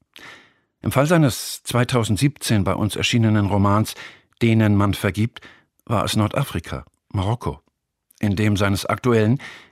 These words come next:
ist es Hydra, jenes zur Gruppe der Saronischen Inseln gehörende Eiland, fünfundsechzig Kilometer südwestlich von Athen gelegen, das seinen Namen einst üppigen Wasservorräten und seiner fruchtbaren Landschaft verdankt.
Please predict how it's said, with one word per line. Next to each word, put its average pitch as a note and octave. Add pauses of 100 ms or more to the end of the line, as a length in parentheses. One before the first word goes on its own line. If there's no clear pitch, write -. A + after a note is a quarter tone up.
(100)
ist -
es -
Hydra, F2+ (480)
jenes B2
zur A#2
Gruppe B2
der G2+
Saronischen G#2
Inseln A2
gehörende G2+
Eiland, G#2+ (560)
fünfundsechzig G#2+
Kilometer G2
südwestlich F2+
von F2+
Athen G#2+
gelegen, G#2 (460)
das -
seinen C3
Namen G#2+
einst -
üppigen G#2+
Wasservorräten G2+ (480)
und A#2
seiner G#2
fruchtbaren G#2+
Landschaft A#2
verdankt. -